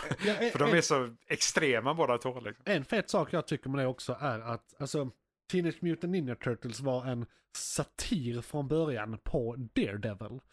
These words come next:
Speaker 1: som är en Marvel-karaktär.
Speaker 2: Ja.
Speaker 1: Men det är inte Marvel, alltså, Ninja
Speaker 2: Nej,
Speaker 1: Turtles
Speaker 2: nej, nej.
Speaker 1: har ingenting med Marvel att göra, det är ett helt
Speaker 2: Nope.
Speaker 1: annat bolag, det är
Speaker 2: Japp.
Speaker 1: inte D C heller.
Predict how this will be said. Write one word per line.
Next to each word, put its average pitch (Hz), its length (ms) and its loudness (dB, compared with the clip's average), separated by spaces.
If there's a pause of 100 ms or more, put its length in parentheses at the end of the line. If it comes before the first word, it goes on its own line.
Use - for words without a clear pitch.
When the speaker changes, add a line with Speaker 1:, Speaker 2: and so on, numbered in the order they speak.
(260)
Speaker 1:
som 143 120 -2
är 131 100 0
en 139 100 2
Marvel-karaktär. 110 960 -2
Speaker 2:
Ja. 101 120 4
Speaker 1:
Men 165 120 6
det 202 60 6
är 180 360 4
inte 240 140 0
Marvel, 190 160 4
alltså, 165 160 0
Ninja - 1000 -2
Speaker 2:
Nej, - 80 6
Speaker 1:
Turtles 170 180 6
Speaker 2:
nej, 143 100 6
nej. 160 100 4
Speaker 1:
har 196 120 6
ingenting 208 240 4
med 165 100 2
Marvel 143 240 4
att 135 60 2
göra, 143 180 4
det 139 60 2
är 139 40 2
ett 131 60 -8
helt 156 120 6
Speaker 2:
Nope. 156 100 2
Speaker 1:
annat 139 180 -4
bolag, 131 360 2
det 139 60 0
är - 40 4
Speaker 2:
Japp. 113 80 2
Speaker 1:
inte 127 140 -2
D 123 80 -2
C 139 180 0
heller. 104 320 -2